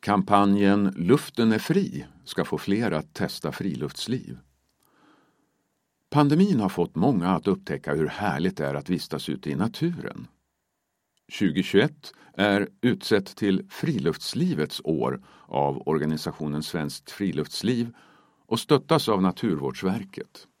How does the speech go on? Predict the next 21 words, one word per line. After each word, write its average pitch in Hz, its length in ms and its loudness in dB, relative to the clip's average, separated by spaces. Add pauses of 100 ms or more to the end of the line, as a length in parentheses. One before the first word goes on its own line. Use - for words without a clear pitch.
(580)
Med 78 120 -4
kampanjen 80 720 -2
Luften 120 540 2
är 120 60 0
fri - 380 -4 (280)
vill 90 220 4
de 85 260 2
få 87 440 2
fler 139 420 0
människor 95 540 0
att - 180 -6
pröva 98 460 0 (200)
friluftsliv 76 880 -4 (240)
och - 180 2
öka 92 300 4
medvetenheten 101 920 2
om 95 120 2
friluftslivets 78 1000 -4
värden 76 640 -2
och 80 120 0
allemansrätten. 73 1040 -4